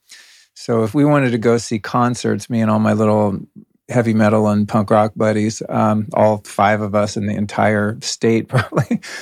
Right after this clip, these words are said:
we would take acid just to drive over the Continental Divide so we could stay awake and, and, and drink. I mean, just complete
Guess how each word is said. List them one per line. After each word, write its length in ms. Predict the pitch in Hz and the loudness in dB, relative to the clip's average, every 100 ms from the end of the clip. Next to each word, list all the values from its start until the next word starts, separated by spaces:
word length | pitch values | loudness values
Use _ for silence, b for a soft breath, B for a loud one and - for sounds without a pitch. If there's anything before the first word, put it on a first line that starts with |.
| B B B B B _ _ | B B B B B _ _
we 240 | 117 135 175 | 2 6 6
would 220 | 180 139 | 4 0
take 300 | 160 135 135 | -2 0 0
acid 720 | 110 127 131 135 120 110 107 | -2 -2 -4 -2 -2 -2 -6
just 380 | 107 131 131 - | -4 -2 -4 -4
to 100 | 131 | -4
drive 340 | 110 120 123 | 2 4 4
over 180 | 127 117 | 2 0
the 80 | 113 | -4
Continental 540 | 110 131 120 117 117 101 | -4 -4 -2 -2 -2 -2
Divide 460 | 101 113 123 117 | 0 2 2 2
so 140 | - 110 | -2 -6
we 120 | 107 | -4
could 140 | 101 | -6
stay 240 | - 123 110 | -8 -2 0
awake 440 | 107 117 120 117 | 2 2 2 0
and, 260 | 104 104 98 | -2 -4 -4
and, 300 | 107 110 104 | -4 -4 -4
and 280 | 98 104 101 | -4 -4 -2
drink. 440 | 104 143 107 104 - _ _ _ _ _ _ _ _ _ - | 0 0 0 -4 -12 _ _ _ _ _ _ _ _ _ -6
I 80 | 123 | -2
mean, 280 | 127 120 117 | 0 0 0
just 480 | 160 139 - - _ _ _ _ | 4 4 2 -12 _ _ _ _
complete 840 | - 151 117 - - 180 165 135 | -6 -4 -4 -8 0 4 4 2